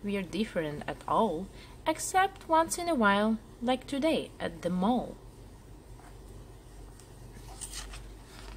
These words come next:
We stopped for an ice cream at quarter past three.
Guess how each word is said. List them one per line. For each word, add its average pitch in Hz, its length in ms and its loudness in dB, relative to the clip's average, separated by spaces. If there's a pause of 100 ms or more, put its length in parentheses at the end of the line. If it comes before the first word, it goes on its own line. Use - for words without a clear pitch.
(1400)
We 277 240 -2
stopped - 540 2
for 370 220 0
an 359 120 4 (100)
ice 240 240 4
cream 262 360 0 (180)
at 196 160 -4
quarter 196 460 0
past - 360 -2
three. 147 320 -2